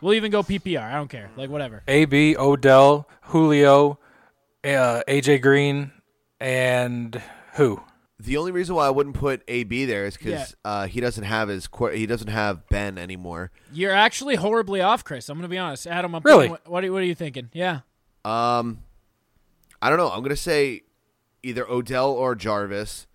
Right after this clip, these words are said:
Speaker 2: Jarvis, really?
Speaker 3: Yeah, I mean,
Speaker 1: Okay,
Speaker 3: Jar-
Speaker 1: continue. Keep going. <laughs>
Speaker 3: Jarvis is probably gonna get the most touches
Speaker 2: Jarvis is a
Speaker 3: out of
Speaker 2: late
Speaker 3: them.
Speaker 2: two, dog.
Speaker 3: With,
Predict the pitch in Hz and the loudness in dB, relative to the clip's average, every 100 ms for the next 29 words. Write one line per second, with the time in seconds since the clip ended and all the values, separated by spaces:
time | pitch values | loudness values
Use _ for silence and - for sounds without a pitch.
0 | _ - 127 233 131 95 123 180 170 104 | _ 0 6 6 6 -2 2 4 4 0
1 | - _ _ _ _ _ _ 156 208 185 | -14 _ _ _ _ _ _ -2 0 2
2 | 117 104 135 - - 226 185 233 226 277 | 0 -2 -4 -6 0 2 2 0 -2 -2
3 | 285 302 208 294 294 262 262 - 269 _ | -2 -4 -8 -6 -2 0 -2 -4 -8 _
4 | _ _ _ _ - - 156 180 196 156 | _ _ _ _ -14 -2 -2 0 -4 -8
5 | 139 147 143 143 131 131 127 - 117 117 | -6 -2 -2 -2 -6 -6 -8 -6 -10 -4
6 | 120 120 - - 156 214 262 202 151 135 | -4 -4 -8 2 6 8 8 4 4 6
7 | 175 147 185 214 143 120 127 156 _ _ | 6 6 4 6 6 6 4 4 _ _
8 | _ _ 101 123 120 | _ _ -8 -6 -6